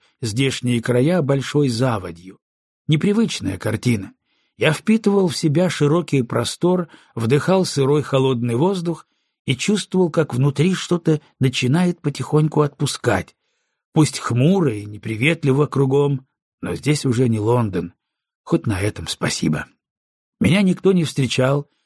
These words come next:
а транспорта со станции я не заказывал. Мысль настолько тщательно спланировать поездку не пришла мне в голову. Свою машину я продал вместе с остальными пожитками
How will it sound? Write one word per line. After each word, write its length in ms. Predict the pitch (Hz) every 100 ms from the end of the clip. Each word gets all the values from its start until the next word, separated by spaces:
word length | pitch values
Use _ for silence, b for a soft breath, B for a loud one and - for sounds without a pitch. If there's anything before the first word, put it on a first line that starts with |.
| _ -
а 120 | 123
транспорта 680 | 127 175 196 185 175 160 156
со 160 | - 107
станции 560 | - 156 180 - 190
я 220 | 175 156
не 120 | 170 151
заказывал. 800 | 139 - 120 113 107 107 110 - _ _ _ _
Мысль 280 | 160 202 -
настолько 560 | 180 180 - 190 180 175
тщательно 640 | - 180 175 - 123 127
спланировать 720 | - 131 131 151 165 143 127
поездку 520 | 127 143 196 185 -
не 140 | 180 175
пришла 440 | 147 143 - 127
мне 180 | 107 98
в 80 | 98
голову. 460 | 104 98 98 92 - _ _ _ _
Свою 280 | - 104 190
машину 440 | 196 185 214 202
я 200 | 180 175
продал 340 | 160 175 170 156
вместе 400 | 139 156 - 143
с 100 | -
остальными 560 | 131 139 131 139 123
пожитками 760 | 120 110 110 190 - 170 175